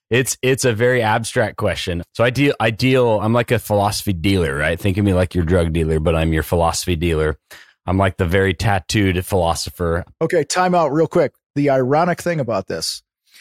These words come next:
Speaker 2: is about
Speaker 1: <laughs> Okay.
Speaker 2: two hours ago, I recorded one of our members in our program who was a drug dealer. <laughs> So
Speaker 1: Okay.
Speaker 2: there you go.
Speaker 1: Okay.
Speaker 2: You just talked
Speaker 1: Yeah.
Speaker 2: about, I'm like your drug dealer, and now I'm sitting
Speaker 1: All
Speaker 2: there like,
Speaker 1: right.
Speaker 2: "Oh, this is funny as hell."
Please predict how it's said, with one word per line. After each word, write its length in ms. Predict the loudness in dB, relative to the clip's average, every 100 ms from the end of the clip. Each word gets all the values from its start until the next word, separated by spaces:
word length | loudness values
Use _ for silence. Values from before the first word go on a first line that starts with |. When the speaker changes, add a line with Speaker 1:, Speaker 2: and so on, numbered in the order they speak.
| -20 -8 -2
Speaker 2:
is 200 | -2 0
about 180 | 0 0
Speaker 1:
<laughs> 40 |
Okay. 20 |
Speaker 2:
two 260 | 2 2 4
hours 320 | 4 2 2
ago, 440 | 0 2 2 2 0 _ -20 _
I 80 | 0
recorded 520 | 2 0 2 2 2
one 140 | 0 0
of 100 | 2
our 160 | 0
members 560 | 2 0 2 2 0 -2
in 160 | -2 -2
our 120 | -2
program 640 | 0 0 2 0 0 0
who 260 | 0 0 2
was 180 | 0 -2
a 60 |
drug 240 | 0 0 0
dealer. 300 | -2 -4 -8
<laughs> 40 | -10 -4 -2 0 -2
So 280 | -2 2 2
Speaker 1:
Okay. 100 | 4
Speaker 2:
there 120 | 2
you 60 | 2
go. 240 | 2 0 0
Speaker 1:
Okay. 120 | 0
Speaker 2:
You 60 |
just 220 | 0 0 2
talked 200 | 0 2
Speaker 1:
Yeah. 60 |
Speaker 2:
about, 240 | 2 0 -2 _ -6
I'm 160 | -2 2
like 200 | 2 0
your 80 | 0
drug 260 | 2 2
dealer, 320 | 0 0 0
and 80 | 0
now 120 | 0
I'm 100 | 0
sitting 200 | 2 2
Speaker 1:
All 60 | 4
Speaker 2:
there 80 | 4
like, 140 | 4
Speaker 1:
right. 80 | 4
Speaker 2:
"Oh, 40 |
this 160 | 2 -2
is 120 | -4
funny 240 | -2 0 2
as 80 | 2
hell." 260 | 0 0